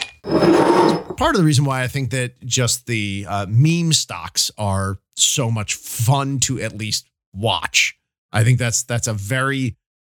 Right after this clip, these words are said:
it's, it's very interesting to, to see, you know, because the, the, the, the intent there is to get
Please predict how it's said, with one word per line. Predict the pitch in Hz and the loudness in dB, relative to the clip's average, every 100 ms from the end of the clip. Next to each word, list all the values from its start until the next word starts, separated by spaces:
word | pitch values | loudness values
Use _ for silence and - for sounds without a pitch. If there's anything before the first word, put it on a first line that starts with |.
| _ _ - | _ _ -4
it's, | 107 | -2
it's | - 123 | -2 -6
very | 104 135 143 | 0 0 0
interesting | - 139 131 135 - 123 113 | -2 -4 0 0 0 -4 -4
to, | - 120 | -4 -6
to | - 110 | -6 -4
see, | - 135 123 95 | -2 0 0 -2
you | 98 110 | -8 -4
know, | 95 | -4
because | 98 - 127 98 | -6 -6 -6 -6
the, | 107 90 - _ | -8 -10 -14 _
the, | 110 85 | -10 -8
the, | 92 92 98 90 87 - _ | -8 -8 -8 -8 -10 -12 _
the | 101 | -6
intent | 101 120 - 156 - | 0 2 2 0 -2
there | 120 104 | -4 -2
is | 101 - | -4 -4
to | 113 95 - _ | -4 -6 -14 _
get | 117 98 | -2 -2